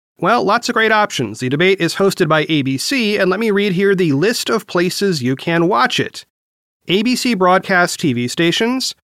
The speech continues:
Univision with live Spanish translation, A B C News Live, A B C news dot com,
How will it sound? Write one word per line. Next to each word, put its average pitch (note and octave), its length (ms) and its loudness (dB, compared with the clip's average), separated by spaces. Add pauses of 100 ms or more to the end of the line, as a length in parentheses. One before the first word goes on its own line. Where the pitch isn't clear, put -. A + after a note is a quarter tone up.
(300)
Univision A#3 640 2
with F#3 140 0
live E3 320 4
Spanish C#3+ 320 -2
translation, G3 840 0 (460)
A G#3 180 2
B A#3 160 2
C A#3 240 -2
News D3 400 2
Live, F3 680 2 (300)
A C#3+ 140 0
B C#3 100 2
C D3 220 0
news C3 280 0
dot B2+ 280 -2
com, F#3+ 580 2